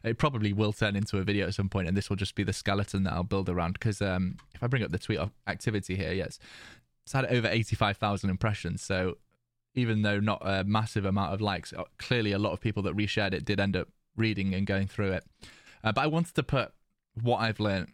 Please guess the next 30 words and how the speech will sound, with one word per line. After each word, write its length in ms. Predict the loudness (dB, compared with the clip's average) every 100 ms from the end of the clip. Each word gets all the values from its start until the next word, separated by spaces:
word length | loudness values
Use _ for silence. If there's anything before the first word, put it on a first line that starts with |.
| _
about 240 | -2 0 0
YouTube 480 | -2 -2 -2 -2 -6 _ _ _ _ _ _ _
into 300 | 0 0 0
a 60 | 0
thread, 300 | 0 -2 -2
because 220 | -2 0
I 60 | 2
rec-, 320 | 0 -2 -2
I, 140 | 0 0
I 80 |
think 180 | 0 0
the 80 | 0
day 160 | 0 0
before 260 | 0 0
this, 160 | 0 0
I 60 |
crossed 240 | -2 -2 0
three 100 | 0
hundred 200 | 0 0
thousand 260 | 0 0
subscribers, 600 | -4 -6 -2 0 0 -2 -2
and 140 | -2
I 40 |
see 180 | 0 0
so 400 | -2 -2 0 0
much 180 | 0 -2
misinformation 720 | -2 -2 -2 0 0 0 -2
about 240 | 0 -2
YouTube 540 | 0 -2 0 0 0 0
and 160 | -2